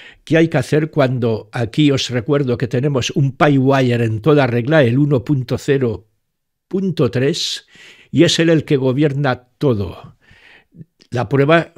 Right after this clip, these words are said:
la que siempre os he hecho, la prueba del algodón o la prueba del millón, y es que un Cadence en un sistema PyWire como Dios manda, que esto os recuerdo que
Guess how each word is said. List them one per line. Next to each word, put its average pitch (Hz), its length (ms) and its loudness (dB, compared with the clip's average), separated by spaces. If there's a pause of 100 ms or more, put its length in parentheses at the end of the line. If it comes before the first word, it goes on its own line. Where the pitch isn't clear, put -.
(240)
la 120 140 -6
que - 120 -2
siempre 135 340 0
os - 100 -2
he 147 60 2
hecho, 135 220 -2
la 107 160 -6
prueba 123 300 -2
del 123 140 0
algodón 117 520 0
o 113 60 -2
la 110 160 -4
prueba 127 240 0
del 120 180 -2
millón, 123 360 0
y 117 100 -2
es 113 180 -2
que - 460 -4 (100)
un 131 160 -4
Cadence 135 640 -4 (100)
en 110 160 -4
un 123 100 -4
sistema 127 500 -6
PyWire 123 580 -2
como 120 280 -4
Dios 139 280 -2
manda, 117 520 -6 (500)
que 107 120 -2
esto - 300 -2 (160)
os 127 180 -6
recuerdo 117 580 -2 (140)
que 123 360 0